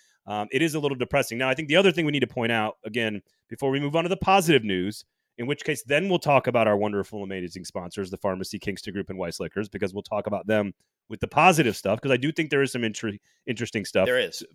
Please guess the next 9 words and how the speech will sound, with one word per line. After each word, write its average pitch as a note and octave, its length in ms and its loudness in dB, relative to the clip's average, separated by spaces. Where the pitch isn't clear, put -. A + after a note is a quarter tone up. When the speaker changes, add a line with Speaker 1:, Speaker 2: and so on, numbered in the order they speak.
Speaker 1:
coming B2+ 220 2
out A2+ 140 2
of G2 160 -4
the A#2 60 -2
last C#3+ 320 4
three F#3 260 2
games, A#2+ 360 4
largely, F#2+ 640 2
if, C#3+ 140 0